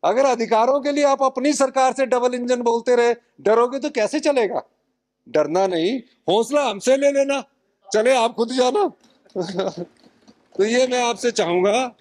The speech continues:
कि आप कुछ फैक्ट्स पर बोलिए। अच्छी बात है, नियम सासठ के तहत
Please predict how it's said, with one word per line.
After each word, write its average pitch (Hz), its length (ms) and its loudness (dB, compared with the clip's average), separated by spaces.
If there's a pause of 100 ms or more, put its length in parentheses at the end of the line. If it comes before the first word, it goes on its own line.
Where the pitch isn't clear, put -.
कि 214 580 -4 (220)
आप 220 280 0
कुछ 262 200 -6
फैक्ट्स 175 340 -4
पर 208 160 0
बोलिए। 139 460 -4 (220)
अच्छी 247 260 -4
बात 185 280 0
है, 180 80 -2
नियम 175 200 0
सासठ 156 500 -4
के 156 140 -4
तहत 143 260 -4